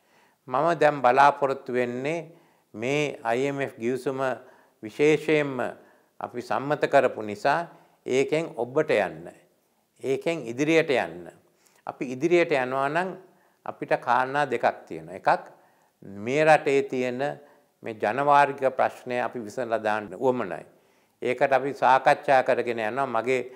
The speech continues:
අ, බලාපොරොත්තු වෙනවා මේ අවුරුද්ද වෙනකොට යම්කිසි එකඟත්වයකට එන්න. කාටවත් පාවන්න නැතුව.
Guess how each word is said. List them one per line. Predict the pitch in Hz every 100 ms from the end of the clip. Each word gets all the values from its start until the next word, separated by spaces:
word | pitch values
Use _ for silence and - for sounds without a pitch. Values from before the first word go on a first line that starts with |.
| - _ _
අ, | 113 110 110 107 107 104 - - _
බලාපොරොත්තු | 107 110 131 135 135 117 -
වෙනවා | 120 123
මේ | 107 117
අවුරුද්ද | 139 131 117
වෙනකොට | 113 107 104 - - _ _ _ _
යම්කිසි | 110 113 120 127 147
එකඟත්වයකට | 98 117 127 120 - 113 113 120
එන්න. | 104 95 87
කාටවත් | - 139 156 170 165 165 - _ _ -
පාවන්න | 123 131 123 104
නැතුව. | 90 - 90